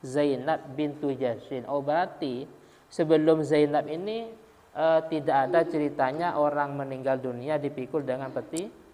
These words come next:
mati. Entah mungkin dengan guling mungkin atau dengan bantal. Ya, tapi yang jelas, awwaluman humilah ala naksin, pertama kali seorang yang meninggal dunia yang dipikul atau dibawa dengan peti mati adalah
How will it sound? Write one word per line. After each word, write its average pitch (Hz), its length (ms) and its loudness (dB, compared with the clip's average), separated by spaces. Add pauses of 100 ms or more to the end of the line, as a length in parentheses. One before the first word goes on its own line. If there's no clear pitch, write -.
(220)
mati. 127 320 -10
Entah 147 240 -4
mungkin 170 320 -4
dengan 147 320 -4
guling 139 300 -2
mungkin 127 340 -10
atau 135 240 -6
dengan 123 240 -8
bantal. 120 400 -12 (720)
Ya, 110 240 -8
tapi 131 240 -4
yang 151 80 0
jelas, 160 320 4 (560)
awwaluman 185 720 6
humilah 208 720 2
ala 160 400 6
naksin, 160 720 -4 (400)
pertama 156 480 2
kali 160 540 0
seorang 151 420 -2
yang 139 320 -6
meninggal 143 480 -2
dunia 139 460 -4
yang 139 260 -6
dipikul 143 720 -4
atau 139 240 -4
dibawa 127 640 -4 (400)
dengan 139 320 -2
peti 135 320 -6
mati 120 320 -6
adalah 123 640 -4